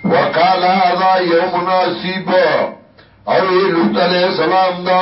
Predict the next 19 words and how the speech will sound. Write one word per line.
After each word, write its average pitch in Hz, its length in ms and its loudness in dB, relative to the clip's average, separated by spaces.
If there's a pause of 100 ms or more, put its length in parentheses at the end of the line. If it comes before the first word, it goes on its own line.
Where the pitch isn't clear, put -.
ورځ 180 480 2
ډېره 180 260 0 (140)
سخته. 185 880 2 (500)
ځکه 190 240 -2 (160)
غیرتي 185 500 0
سړی 202 440 0
په - 140 0
خپل 190 200 0 (120)
مېلمه 170 400 0
خفه 147 280 -2 (120)
کیږي. 143 400 -8 (1120)
او - 160 2
دا 180 200 0 (160)
زما 208 240 -2 (120)
مېلمانه 180 600 0
راغلل، 202 540 0 (160)
ښایسته 143 380 -2
هلکان 175 760 0
دي. 180 460 -4